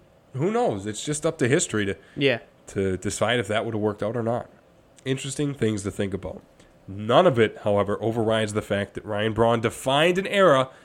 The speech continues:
Speaker 1: of the Milwaukee Brewers organization, who are, is celebrating its fiftieth year,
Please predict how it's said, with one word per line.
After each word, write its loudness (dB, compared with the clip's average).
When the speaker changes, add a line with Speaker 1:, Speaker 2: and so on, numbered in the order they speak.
Speaker 1:
of -6
the 0
Milwaukee 0
Brewers -4
organization, -2
who 2
are, 4
is -2
celebrating 4
its 0
fiftieth 0
year, 4